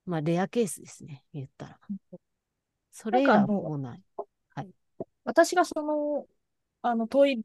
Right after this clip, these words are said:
Speaker 2: 意思を立てた時の、その、色あせる友-、友情と色あせない友情の違いは何かっていうので、逆に色あせない友情で自分が想定してたものが、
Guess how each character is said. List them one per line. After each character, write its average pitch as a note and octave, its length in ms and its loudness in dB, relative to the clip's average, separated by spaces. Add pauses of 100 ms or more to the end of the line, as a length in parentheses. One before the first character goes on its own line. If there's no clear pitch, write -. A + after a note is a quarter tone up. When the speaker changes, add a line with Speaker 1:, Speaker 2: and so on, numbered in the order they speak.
(140)
Speaker 2:
意 D4 60 -4 (120)
思 G#3+ 60 4
を E3+ 40 0
立 - 220 -6
て F#3+ 100 -2
た D3+ 120 -2
時 C#3+ 320 -10
の、 E3+ 180 -4
そ D#3+ 100 -14
の、 D3 240 -8
色 C4+ 220 4
あ E4 60 6
せ E4 160 0
る D#3+ 140 4
友-、 E3 340 0
友 F3+ 220 -2
情 E3 180 -2
と D#3+ 80 -4
色 F#3 160 4
あ A#3 60 6
せ B3+ 120 -2
な G#3+ 100 4
い D3 100 0
友 D#3+ 160 2
情 D3+ 420 -4
の E3 60 -8
違 E3 140 -6
い F3 40 2
は F3 80 2
何 F3 160 0
か C#3 100 -6
っ C#3 60 -10
て - 160 -10
い - 20 -4
う C3 40 -6
の B2+ 100 -12
で、 C#3+ 260 0 (580)
逆 C#4 260 2
に G4+ 200 -2 (120)
色 D#4+ 240 8
あ F#4+ 80 6
せ A#4+ 140 4
な E4+ 140 6
い E3+ 120 4
友 E3 180 6
情 D#3 480 2 (220)
で A#3+ 280 6 (120)
自 - 120 -10
分 F3+ 80 -2
が E3+ 60 0
想 F#3 200 0
定 F3+ 200 2
し F3 60 -10
て F#3+ 100 0
た D3+ 140 -2
も C#3 160 -4
の C3+ 160 -6
が、 G#3 340 4